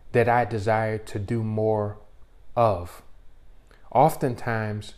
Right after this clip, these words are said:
you find yourself on jobs that you are there only to collect your paycheck, make money, and you feel miserable even though you're making a paycheck,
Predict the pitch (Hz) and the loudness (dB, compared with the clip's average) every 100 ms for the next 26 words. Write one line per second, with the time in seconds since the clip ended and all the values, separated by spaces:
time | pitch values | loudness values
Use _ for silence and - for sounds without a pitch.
0 | - - - 127 131 - 127 123 120 117 | -18 -16 -2 0 0 2 2 2 0 -4
1 | 110 - 117 113 113 104 98 110 110 110 | -4 -2 -2 -2 -6 -6 -2 0 0 -2
2 | 110 - - - - - - - - 127 | -4 -12 -16 -16 -16 -18 -20 -10 2 4
3 | 123 143 135 127 107 123 123 120 - 127 | 4 2 2 0 0 0 0 0 0 0
4 | 139 139 139 135 - 117 117 113 123 - | 0 0 -2 -4 -6 -6 -4 0 0 0
5 | 117 104 - 123 110 - 98 - - - | -4 -4 -4 -4 -4 -4 -4 -6 -12 -18
6 | - - - - - - - - - - | -20 -20 -20 -20 -20 -20 -20 -20 -20 -6
7 | 107 117 127 117 120 117 113 107 - - | 0 2 0 0 0 0 -2 -6 -10 -16
8 | - - - - - 135 156 151 - 160 | -18 -18 -18 -8 0 2 4 2 2 2
9 | 131 123 156 156 107 98 95 - - 131 | 2 2 0 0 -4 -4 -6 -8 -6 -4
10 | 117 120 120 120 110 104 101 104 104 104 | -2 -2 0 0 0 -4 -2 -2 -2 -6
11 | 101 101 - - - - - - - - | -8 -10 -16 -16 -16 -16 -20 -18 -18 -18
12 | - - 104 - 131 - 98 - - | -12 -10 -6 -2 -2 -2 -8 -8 -12